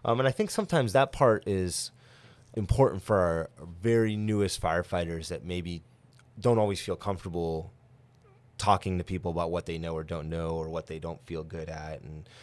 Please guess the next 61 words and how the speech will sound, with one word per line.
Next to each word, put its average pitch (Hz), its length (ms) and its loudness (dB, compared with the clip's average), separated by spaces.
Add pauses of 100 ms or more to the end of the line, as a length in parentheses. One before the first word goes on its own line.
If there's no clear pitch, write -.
(300)
maybe 85 200 -6
they 85 100 -6
just 85 200 -6
don't 90 120 -2
wanna 82 200 -4
ad-, 78 200 -8 (120)
admit 85 400 -2
to 87 120 -4
not 82 260 -6
knowing 82 260 -8
something, 78 540 -8
especially, 90 420 -4
you 85 60 -6
know, 82 100 -6
you're 82 140 -6
at 80 40 -6
a, 80 180 -12
you're 87 160 -8
at 82 140 -4
a 80 40 -10
station, 85 560 -4
a 80 60 -8
multi-company 82 500 -4
station 85 360 -2
with 80 100 -4
a 80 60 -2
lot 78 220 -6
of 78 60 -14
people 80 260 -10
that 78 120 -8
are 76 60 -10
very 76 200 -6
good 80 160 -6
at 73 60 -6
what 78 140 -4
they 78 120 -10
do. 76 320 -8 (500)
And 95 160 -6
I 101 80 2
think 135 200 0
that's 104 180 2
one 113 160 4
of 104 60 2
the 98 60 -2
reasons 92 320 -4
we 82 140 -10
chose 98 320 -2
that 80 160 -6
Extreme 85 380 -8
Ownership 90 460 -6
book 78 340 -14 (100)
to 95 80 -8
be 82 120 -6
the 80 100 -6
first - 340 -8
book, 95 220 -4
'cause 76 160 -14
people 85 260 -8
really 92 280 -2
have 85 320 -2
to 82 360 -6